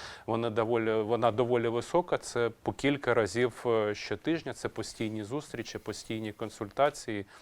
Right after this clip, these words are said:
і постійна взаємодія. І щоб завершити відповідь на ваше питання, подивіться, що,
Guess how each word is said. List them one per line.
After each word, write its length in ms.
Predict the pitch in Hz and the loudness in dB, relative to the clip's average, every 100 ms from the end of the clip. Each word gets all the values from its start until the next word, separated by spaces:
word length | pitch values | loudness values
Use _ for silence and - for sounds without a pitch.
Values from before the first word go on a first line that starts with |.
| - - - - | -18 -18 -14 -12
і 60 | |
постійна 560 | 104 110 - 135 139 127 | -8 -8 -6 -4 -2 -2
взаємодія. 840 | 107 120 120 123 113 90 87 85 87 | -2 0 0 -2 -6 -8 -10 -10 -10
І 40 | |
щоб 260 | - 104 104 | -10 -8 -4
завершити 640 | 120 135 123 - 107 113 | 0 0 0 -4 -6 -4
відповідь 380 | 113 - 113 - | -4 -4 -6 -6
на 80 | 110 | -2
ваше 300 | 113 - 113 | -2 0 -4
питання, 500 | - 123 175 208 156 | -4 0 2 2 -2
подивіться, 680 | - 104 120 131 - - 107 | -6 -6 -4 -4 -4 -4 -4
що, 460 | - - 113 110 | -4 2 4 4